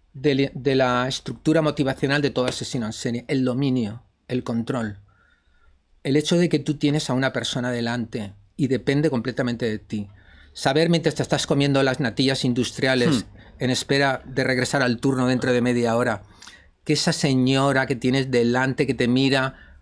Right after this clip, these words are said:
Speaker 1: con ojos de cornero, de, de carnero degüellado porque depende de ti, de que le seques los labios, de que la muevas en la cama para que no tenga llagas, esa persona está en tu, está en tus manos.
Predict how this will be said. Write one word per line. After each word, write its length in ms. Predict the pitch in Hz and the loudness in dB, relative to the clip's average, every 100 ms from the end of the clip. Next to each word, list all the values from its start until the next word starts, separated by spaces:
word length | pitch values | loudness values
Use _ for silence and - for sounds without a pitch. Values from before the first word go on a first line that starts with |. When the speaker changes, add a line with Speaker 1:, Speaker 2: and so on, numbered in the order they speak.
| _ | _
Speaker 1:
con 280 | - 127 127 | -2 2 2
ojos 340 | 135 139 139 127 | 2 0 -2 0
de 120 | 139 | 0
cornero, 440 | 135 123 131 135 | 0 2 2 2
de, 180 | 131 143 | 2 0
de 300 | 143 143 143 | -2 -2 0
carnero 280 | 139 131 139 | 2 2 2
degüellado 420 | 139 135 127 143 | 4 4 4 4
porque 220 | 135 127 127 | 2 2 4
depende 400 | 123 135 143 135 | 4 4 4 4
de 140 | 123 | 2
ti, 260 | - 135 135 | 2 2 4
de 100 | 127 | 2
que 80 | 127 | 2
le 80 | 120 | 0
seques 280 | 135 139 135 | 0 0 0
los 200 | 127 139 | 0 2
labios, 380 | 127 131 131 127 | 2 2 2 0
de 80 | |
que 80 | 131 | 0
la 120 | 123 | 0
muevas 500 | 117 127 131 131 135 | 2 2 2 2 2
en 100 | 135 | 2
la 160 | 123 123 | 2 2
cama 240 | 135 135 | 2 2
para 140 | 131 120 | 0 0
que 80 | 123 | 0
no 100 | 117 | 0
tenga 260 | 135 127 | 0 0
llagas, 440 | 123 127 135 135 - - - - - | 2 2 2 0 -4 -20 -20 -20 -12
esa 240 | - 147 | -4 -2
persona 500 | 156 147 165 165 233 - | 0 0 0 2 0 -2
está 180 | - 127 | -8 -6
en 60 | 127 | 0
tu, 200 | 220 - | 0 0
está 200 | 117 131 | -4 -6
en 60 | - | -6
tus 160 | 220 151 | -6 -4
manos. 440 | 233 147 - | -4 -6 -10